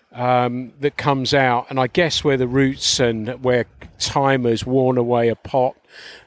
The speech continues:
And you've gotta, it's one of those ones you could easily walk by. It's probably, I'm looking at it now, and it's probably only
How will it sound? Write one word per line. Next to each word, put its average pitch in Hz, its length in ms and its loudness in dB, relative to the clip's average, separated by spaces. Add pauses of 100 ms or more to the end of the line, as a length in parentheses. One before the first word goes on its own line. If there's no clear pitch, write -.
And 139 340 2
you've 147 140 -2
gotta, 214 380 2
it's 139 140 -4
one 208 120 2
of 226 80 2
those 196 200 2
ones 151 220 2
you 135 80 0
could 135 180 0
easily 135 400 2
walk 135 300 -2
by. 113 240 0
It's 117 180 -8
probably, 147 680 2
I'm 120 140 -2
looking 143 380 0
at 120 140 2
it 113 140 -4
now, 127 380 0
and 110 80 -4
it's 120 160 -6
probably 180 480 2
only 131 600 0